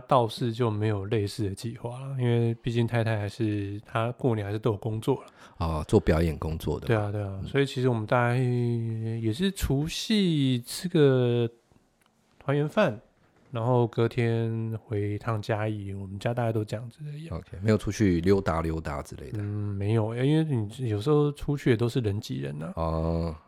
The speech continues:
Speaker 1: 对啊，然后结婚前是都在工作啊。对啊，所以其实我们那时候相对于我的家庭，我们就比较少一点年味了。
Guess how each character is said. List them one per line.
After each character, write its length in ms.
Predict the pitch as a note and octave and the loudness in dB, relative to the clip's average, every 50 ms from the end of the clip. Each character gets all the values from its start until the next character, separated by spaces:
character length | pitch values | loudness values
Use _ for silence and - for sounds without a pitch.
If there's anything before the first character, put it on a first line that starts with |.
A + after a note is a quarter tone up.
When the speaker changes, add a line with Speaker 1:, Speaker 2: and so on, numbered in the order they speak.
| _ - | _ -2
Speaker 1:
对 100 | - A2+ | -2 0
啊， 180 | G#2 G2+ G2+ G2+ | 0 0 0 2
然 80 | G#2+ B2 | 4 6
后 100 | D#3 F#3 | 6 4
结 180 | F3+ - D#3 | 4 4 4
婚 160 | D3 D#3+ E3+ F#3 | 4 6 4 2
前 240 | E3+ - B2+ A#2 | 4 2 2 2
是 320 | B2 - E3 D3+ C#3 C3+ C3 | 2 0 0 0 2 2 2
都 140 | - C#3 C3+ | 2 2 2
在 140 | C#3+ C3 | 2 2
工 240 | B2 - A#2 A#2 A#2 | 2 2 0 0 0
作 240 | - - B2 A#2+ C3+ | 0 -2 -2 -2 -4
啊。 100 | C#3+ D#3+ - _ _ _ _ _ _ _ _ _ _ _ _ _ _ _ _ _ _ _ _ _ | -8 -12 -14 _ _ _ _ _ _ _ _ _ _ _ _ _ _ _ _ _ _ _ _ _
对 100 | - C3 C3 | -12 -10 -8
啊， 120 | C3 C3 C#3 | -8 -8 -6
所 120 | - - A#2+ | -2 0 0
以 60 | A#2 | 0
其 160 | - - A#2+ | 0 -2 -6
实 320 | A2+ - A#2 A2+ A2 A2 A2 | -4 -2 0 0 0 0 0
我 80 | G#2+ | -2
们 140 | G#2 G2+ A2+ | -2 -2 0
那 120 | C3 C3 | 0 0
时 140 | B2 - - | 0 0 0
候 560 | A2 A#2 A#2 A#2 A2+ A2 A2 A2 G#2+ G#2+ A2+ - _ _ _ _ _ _ _ _ _ _ _ _ _ _ | 2 4 6 6 6 4 2 2 0 -2 -6 -8 _ _ _ _ _ _ _ _ _ _ _ _ _ _
相 360 | - - - - F3 F3+ F#3 | -18 -4 0 2 2 2 2
对 180 | F3+ F#3+ F3+ C#3 | 4 4 6 6
于 80 | B2 B2 | 6 6
我 220 | A#2+ A2 G2+ G2+ | 4 4 2 2
的 100 | G2+ G#2 | 0 -4
家 300 | G2 - - B2 A#2+ - | -2 0 0 0 0 0
庭， 200 | - - G#2+ G2 F#2+ | -2 -4 -6 -6 -6
我 40 | F#2+ | -6
们 80 | F#2+ | -4
就 140 | G2 B2+ A#2+ | -2 -2 -2
比 60 | G#2+ | 0
较 120 | G2+ A2+ A2+ | 2 0 0
少 280 | A2 - G#2+ A2 A#2 | 0 -2 -4 -6 -4
一 40 | A2+ | -4
点 160 | G2+ G#2 G2 | -2 -2 -2
年 160 | G2 F#2+ F2+ F#2 G2 G#2+ | -2 -4 -6 -6 -6 -6
味 180 | A2 A#2 A#2 | -6 -6 -8
了。 100 | A#2 A#2 | -10 -14